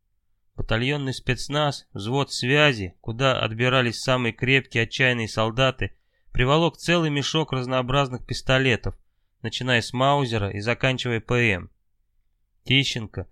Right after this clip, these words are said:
выбрал для себя один красивый, типа Браунинга, весь никелированный, накладки на рукоятке похожей слоновой кости.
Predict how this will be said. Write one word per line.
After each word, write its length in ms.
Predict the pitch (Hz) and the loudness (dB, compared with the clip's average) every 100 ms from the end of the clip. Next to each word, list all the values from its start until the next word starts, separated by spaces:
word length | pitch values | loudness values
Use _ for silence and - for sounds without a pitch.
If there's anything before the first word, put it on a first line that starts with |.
| _ | _
выбрал 400 | 123 151 151 143 | -4 0 2 0
для 140 | 110 127 | 0 -2
себя 360 | - 135 139 | -2 2 4
один 220 | 127 123 117 | 4 0 -2
красивый, 580 | 117 120 - 143 131 110 | 0 0 0 2 2 0
типа 260 | 123 - | -4 -4
Браунинга, 640 | 101 120 120 98 92 90 92 _ _ _ _ | 0 4 4 2 -6 -10 -12 _ _ _ _
весь 260 | 120 127 - | -2 -2 -2
никелированный, 800 | 107 120 113 117 139 139 110 98 | -4 0 2 2 2 0 -2 -4
накладки 580 | 104 110 135 143 135 123 | -4 -2 2 2 2 -2
на 100 | 120 | -4
рукоятке 480 | 117 123 117 - - | -2 0 0 -2 -2
похожей 440 | 113 - 127 110 | -2 -2 -4 -4
слоновой 480 | - 117 120 117 113 | -4 -2 -2 -2 -4
кости. 520 | - 107 92 - | -2 -4 -4 -10